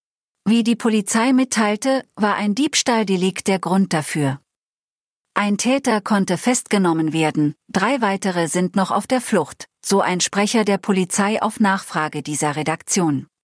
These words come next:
Zum Diebstahl konnte die Polizei noch keine näheren Informationen geben. Neben dem Hubschrauber waren zehn Streifenwegen im Einsatz. Der Einsatz war gegen eins Uhr beendet.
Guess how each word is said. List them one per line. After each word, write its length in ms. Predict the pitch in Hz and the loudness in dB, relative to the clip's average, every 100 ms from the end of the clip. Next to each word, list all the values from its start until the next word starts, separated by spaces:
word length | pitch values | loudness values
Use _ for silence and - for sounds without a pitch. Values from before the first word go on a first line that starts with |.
| _ _ _ _ _ _ _ - | _ _ _ _ _ _ _ -4
Zum 260 | 254 233 | 0 2
Diebstahl 600 | 262 349 - - 202 185 | 2 0 0 0 -2 -2
konnte 320 | - 214 214 | -2 0 0
die 100 | 208 | -2
Polizei 600 | 202 - 202 196 - 214 226 | -2 -2 -2 0 0 0 0
noch 240 | 220 - | 0 -2
keine 320 | - 220 226 | -2 2 2
näheren 460 | 208 202 190 175 165 | 2 2 0 0 -2
Informationen 840 | 165 - 196 202 - 202 190 165 | -2 0 0 0 0 0 0 0
geben. 400 | 147 147 139 135 - _ _ _ _ _ _ _ _ - | -2 -2 -2 -4 -8 _ _ _ _ _ _ _ _ -2
Neben 340 | 233 269 277 | 0 2 2
dem 240 | 214 185 | 2 0
Hubschrauber 720 | 233 302 - 190 180 202 208 | -2 -2 -2 0 0 0 0
waren 320 | 185 165 156 151 | -2 -2 -4 -4
zehn 280 | - 285 | 0 0
Streifenwegen 800 | 302 - 185 190 - 151 147 143 | 0 -2 -2 -2 -2 -2 -2 0
im 140 | 127 139 | 0 0
Einsatz. 680 | 143 143 139 131 - - - _ _ _ _ _ _ _ _ _ | 0 0 0 -4 -4 -6 -8 _ _ _ _ _ _ _ _ _
Der 180 | 214 208 | 0 2
Einsatz 540 | 233 311 285 196 190 202 | 2 2 2 0 -2 -2
war 160 | 190 | -2
gegen 240 | 196 190 185 | -2 -4 -2
eins 340 | 190 247 - | 0 0 0
Uhr 200 | 175 175 | 0 0
beendet. 640 | 175 - 185 147 135 - | 2 2 2 0 -4 -8